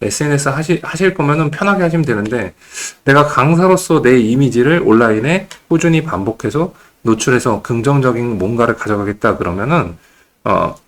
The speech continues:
한 가지 주제로 꾸준해야 됩니다. 그래서 어떤 선생님은 끊임없이 판서만 올려. 판서 잘 쓰시니까.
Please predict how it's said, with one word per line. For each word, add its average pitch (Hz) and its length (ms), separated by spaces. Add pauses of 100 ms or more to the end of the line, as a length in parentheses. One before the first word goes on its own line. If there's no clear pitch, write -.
(140)
한 220 240
가지 175 240
주제로 131 380
꾸준해야 190 400
됩니다. 87 360 (1200)
그래서 113 200
어떤 113 240
선생님은 156 520
끊임없이 233 480
판서만 208 460
올려. 92 280 (140)
판서 170 260
잘 - 220
쓰시니까. 113 580